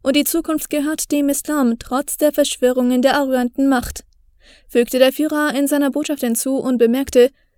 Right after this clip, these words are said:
alle Freiheitssuchenden der Welt sollten den Muslimen beistehen,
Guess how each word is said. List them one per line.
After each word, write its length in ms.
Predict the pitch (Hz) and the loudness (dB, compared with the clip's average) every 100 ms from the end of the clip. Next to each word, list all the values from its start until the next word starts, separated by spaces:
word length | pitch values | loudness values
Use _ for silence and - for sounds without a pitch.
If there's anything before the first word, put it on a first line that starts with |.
| _ _ | _ _
alle 320 | - 294 339 320 | -4 -2 0 -2
Freiheitssuchenden 960 | - 277 277 262 254 247 240 233 240 | -2 -2 0 -2 -4 -2 -2 0 0
der 160 | 247 247 | 0 0
Welt 220 | 269 269 - _ _ | 0 -2 -6 _ _
sollten 400 | - 240 262 269 | -4 -2 0 0
den 160 | 262 247 | 2 2
Muslimen 540 | 240 - 247 240 240 | 0 -2 0 2 2
beistehen, 600 | 240 254 247 - 240 226 | 0 0 -2 -2 0 0